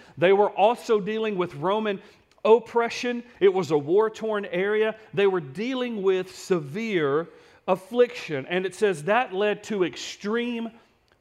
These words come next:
poverty. Extreme poverty. Now, why would Paul use that word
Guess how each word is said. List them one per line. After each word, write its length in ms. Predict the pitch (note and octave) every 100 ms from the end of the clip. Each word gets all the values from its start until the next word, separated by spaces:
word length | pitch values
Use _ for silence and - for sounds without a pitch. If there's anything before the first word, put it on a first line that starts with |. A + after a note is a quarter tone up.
| -
poverty. 520 | G#3 G3+ F3+ C#3 F#2+ _ _ _ _ _ _ _
Extreme 720 | G3+ G3 - - G#3+ B3+ B3+
poverty. 520 | F#3 E3 D#3 C3 G2+ - _ _ _ _ _ _ _ _ _ _ _ -
Now, 280 | F3+ E3 - _ _
why 280 | C3+ F3+ A3+
would 220 | G#3+ F#3
Paul 480 | G#3 G#3 G3 F#3 -
use 400 | C#3 F#3 G#3+ E3
that 240 | D#3+ F3+ D#3+
word 440 | D#3+ D#3+ A#2+ A#2